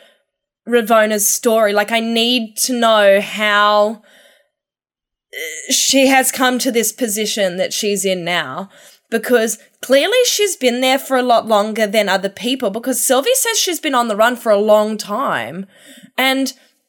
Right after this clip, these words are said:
even though she's, like, younger in, like, she's still young in age,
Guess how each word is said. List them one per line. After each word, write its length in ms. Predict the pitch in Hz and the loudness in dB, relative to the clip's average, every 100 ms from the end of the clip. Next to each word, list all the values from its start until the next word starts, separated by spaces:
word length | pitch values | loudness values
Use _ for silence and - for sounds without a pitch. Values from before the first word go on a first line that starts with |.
| _ | _
even 280 | 294 359 440 415 | 0 2 2 2
though 160 | 370 | 2
she's, 500 | - - 330 254 - - | 0 0 0 0 -4 -2
like, 260 | 247 226 - | -2 -2 -6
younger 600 | 240 262 277 277 269 247 - | -2 0 0 0 2 0 -2
in, 380 | 254 240 240 - | -2 -2 -6 -2
like, 220 | 226 - | -2 -2
she's 280 | - 311 - | -4 -2 0
still 180 | - 392 | 0 0
young 360 | 302 254 254 | 2 0 0
in 180 | 220 220 - | -4 -4 -2
age, 640 | 226 233 190 170 175 - | 0 2 0 0 -4 -8